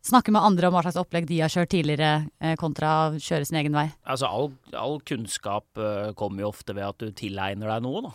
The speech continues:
Speaker 2: Så
Speaker 1: Mm.
Speaker 2: samtaler er selvfølgelig, eh, smart. Ståle Solbakken har sitt, eh, kontaktnettverk. Han, eh, nevner Kasper Hjulmann, for eksempel, som har, eh,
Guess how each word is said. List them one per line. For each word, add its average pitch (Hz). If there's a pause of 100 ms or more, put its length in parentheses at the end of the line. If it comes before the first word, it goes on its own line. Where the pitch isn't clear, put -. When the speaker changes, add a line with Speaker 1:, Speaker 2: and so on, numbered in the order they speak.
(100)
Speaker 2:
Så 123
Speaker 1:
Mm. -
Speaker 2:
samtaler 110
er 107
selvfølgelig, 101
eh, 95
smart. - (100)
Ståle 117
Solbakken 113
har 117
sitt, - (160)
eh, 107
kontaktnettverk. 117
Han, 113
eh, 110
nevner 110
Kasper -
Hjulmann, 110
for 117
eksempel, 120
som 113
har, 107
eh, 110